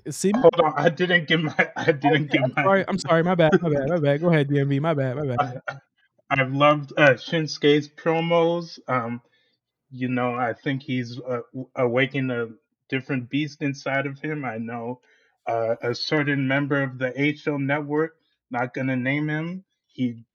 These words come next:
Speaker 2: hosts a show on this network, though, so I'm not gonna throw his name out there, but he said he might be washed. I think we're, I don't think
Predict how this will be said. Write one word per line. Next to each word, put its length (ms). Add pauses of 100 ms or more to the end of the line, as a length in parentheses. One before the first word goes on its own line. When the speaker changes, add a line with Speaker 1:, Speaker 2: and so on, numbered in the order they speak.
Speaker 2:
hosts 400
a 80
show 560 (380)
on 180
this 220
network, 500
though, 300
so 420 (720)
I'm 140
not 220
gonna 260
throw 160
his 160
name 260
out 240
there, 200
but 300 (520)
he 180
said 280 (680)
he 100
might 320
be 180
washed. 500
I 120
think 340
we're, 160 (640)
I 120
don't 260
think 220